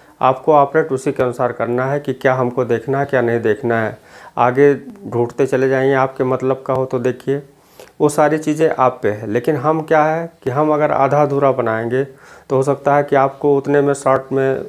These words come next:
समझ में आ जा रहा हो, लेकिन किसी किसी के माइंडसेट हैं कि पूरा उसको समझाना पड़ता है, तब उसके ब्रेन में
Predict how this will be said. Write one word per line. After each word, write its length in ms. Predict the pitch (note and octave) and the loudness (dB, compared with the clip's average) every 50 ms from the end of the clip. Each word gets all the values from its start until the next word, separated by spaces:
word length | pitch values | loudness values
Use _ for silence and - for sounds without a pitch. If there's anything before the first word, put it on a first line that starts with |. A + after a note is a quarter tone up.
| - _ | -14 _
समझ 280 | - - C3 C3+ C#3 C3+ | -6 -2 0 2 4 4
में 120 | C3 C3 | 4 4
आ 120 | B2 B2 | 4 2
जा 140 | A#2+ A#2+ A#2+ | 2 2 2
रहा 120 | A#2+ A#2+ A#2 | 0 0 -2
हो, 160 | A#2 A2+ A#2 | -2 -4 -4
लेकिन 280 | A#2 B2 A#2+ C3+ C3+ | -6 -6 -4 -4 -2
किसी 220 | C3 C#3+ C3 D3 C#3 | -2 -2 -2 -2 -2
किसी 240 | C#3 C3+ C3+ D3 C#3+ | -2 -2 -2 -2 -2
के 120 | - C#3+ | -2 -2
माइंडसेट 500 | C#3 C3+ C#3 C#3 C3+ - - C#3+ C3 - | 0 0 0 0 -2 0 -2 -2 -2 -2
हैं 280 | - C#3 C#3 D3 C#3+ C#3+ - - - - - _ - | -4 -4 -4 -4 -4 -8 -14 -20 -20 -20 -20 _ -6
कि 80 | C#3+ C3 | -4 -2
पूरा 300 | - C3+ C3+ C#3 D3 D3 | 0 2 4 4 4 4
उसको 260 | D3 C#3+ - - D3 | 2 0 -2 -4 -4
समझाना 480 | C#3+ - B2+ B2 A#2+ B2 A#2+ A#2 B2 C3 | -2 0 0 0 0 0 0 0 0 0
पड़ता 360 | C3 C3 B2+ B2+ - C3+ C3 | 0 -2 -4 -2 -2 -2 -2
है, 60 | C3+ | -2
तब 200 | C3+ - C#3 B2+ | 0 -2 0 0
उसके 260 | C3 C3+ - - C3+ B2 | 0 -4 -2 -2 -2 -2
ब्रेन 260 | A#2 - B2+ B2 A#2+ | 2 2 2 2 2
में 260 | A#2+ B2 B2+ C3+ C3+ | 0 -2 -4 -4 -8